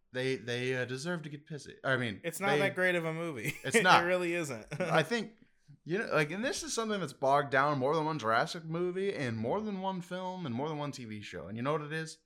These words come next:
Speaker 2: What?
Speaker 1: Couples arguing who broke up. That's
Speaker 2: Like,
Speaker 1: the
Speaker 2: they really need to stop.
Speaker 1: Like, like, like, people reference Twister. Like, this, like, in Twister, they did it. In, like, Jurassic Park three, they did it.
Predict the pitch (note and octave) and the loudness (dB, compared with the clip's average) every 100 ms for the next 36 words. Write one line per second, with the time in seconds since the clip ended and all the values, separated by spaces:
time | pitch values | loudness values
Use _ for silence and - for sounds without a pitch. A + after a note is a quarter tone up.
0 | _ A2+ A#2+ G#2 - _ _ _ _ D#3 | _ -6 -4 -6 -10 _ _ _ _ -2
1 | D#3+ F3 E3+ - C#3 D3 C3 A#2+ A2+ A2 | 0 0 -2 0 2 2 2 -2 -4 -8
2 | - A#2+ A2+ A#2+ A2+ A#2+ G2+ - _ _ | -12 -10 -2 -2 0 0 -2 -6 _ _
3 | _ _ _ _ _ _ _ _ _ - | _ _ _ _ _ _ _ _ _ -20
4 | - - _ A#2+ C3+ - C3+ D#3+ F3 G3 | -18 -20 _ -8 -6 -2 0 2 4 4
5 | F3 C#3 A#2 G2 - F2 D#2+ - B2+ B2 | 4 2 -2 -4 -8 -8 -10 -2 2 2
6 | - - _ _ _ _ _ _ _ A#2+ | 0 -12 _ _ _ _ _ _ _ -6
7 | A#2+ - - B2 B2 - D#3 E3 G#3 F#3 | -6 -8 -8 -6 -6 -8 -8 0 2 2
8 | D3 D#3 E3 C#3 - - C#3 - F3 A#2+ | 2 0 -2 -6 -8 -6 -6 -4 -4 -4
9 | A#2 G#2+ A#2 G#2+ F#2+ - - A2 C#3+ F#3 | -6 -6 -8 -8 -10 -10 -10 -10 -6 -6
10 | F3+ F#3+ F#3 F#3 F#3 F3+ _ _ _ _ | -4 -4 -4 -4 -4 -6 _ _ _ _
11 | _ _ - A#2+ A#2+ A#2 A2+ A2+ A2 G2 | _ _ -6 -4 -2 -2 -2 0 0 0
12 | - _ _ _ _ - A2 A2+ C3 C#3+ | -4 _ _ _ _ -20 -8 0 2 2
13 | D3 - A#2 - A#2+ D#3+ F3+ F3 E3+ E3+ | -4 -6 -8 -8 -6 -4 -2 -4 -4 -6